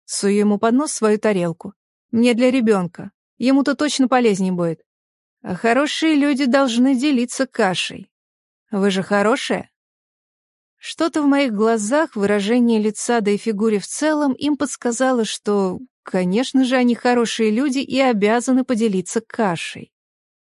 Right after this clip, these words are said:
Мужчина осторожно передаёт тарелку женщине. Та уходит на кухню и возвращается с полной кашей. «Спасибо»,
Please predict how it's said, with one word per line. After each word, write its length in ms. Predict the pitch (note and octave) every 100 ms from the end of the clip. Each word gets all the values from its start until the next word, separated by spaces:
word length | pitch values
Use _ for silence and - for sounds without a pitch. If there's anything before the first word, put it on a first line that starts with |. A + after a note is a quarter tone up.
| -
Мужчина 460 | G#3 G#3 F#4 F4+
осторожно 560 | E4+ - D4+ C#4 C4 C4+
передаёт 600 | C4+ A#3+ G#3 G#3+ A#3+ B3
тарелку 500 | C4 A#3+ G#3+ G#3+ C#4
женщине. 840 | A#3+ G3 F3 E3 - F3 E3+ E3+ - _ _ _
Та 200 | - G3
уходит 360 | F3+ - G3 F3+
на 140 | F#3+
кухню 500 | F3+ F3+ - A#3 C#4 - _ _
и 100 | B3+
возвращается 840 | C#4+ D4+ E4 E4 - F4+ E4+ E4
с 120 | -
полной 380 | - G#3 G#3+ B3
кашей. 640 | - - F#3 - - G#3+ - _ _ _
«Спасибо», 720 | - - B3+ - C#4+ F#3+ -